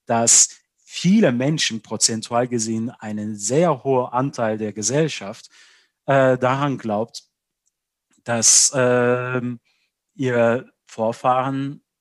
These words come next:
ja, also Helfer waren. Aber das stimmt nicht. Also das ist halt mal diese flüssige Erinnerung, diese fluid, äh, Remembrance,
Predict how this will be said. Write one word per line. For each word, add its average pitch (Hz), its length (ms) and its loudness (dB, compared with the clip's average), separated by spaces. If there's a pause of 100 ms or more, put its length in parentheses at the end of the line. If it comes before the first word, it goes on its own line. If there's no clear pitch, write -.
(300)
ja, 127 240 0
also 117 280 -4
Helfer 113 480 -4
waren. 90 280 -10 (300)
Aber 107 120 -12
das 110 280 -6
stimmt - 420 -6
nicht. - 480 -12 (840)
Also 113 180 -6
das 127 200 0
ist 185 120 4
halt 143 240 2
mal 131 100 2
diese 127 380 0 (500)
flüssige 147 480 0
Erinnerung, 120 480 -2
diese 113 180 -4
fluid, - 600 -4 (500)
äh, 139 80 -2
Remembrance, 123 1500 0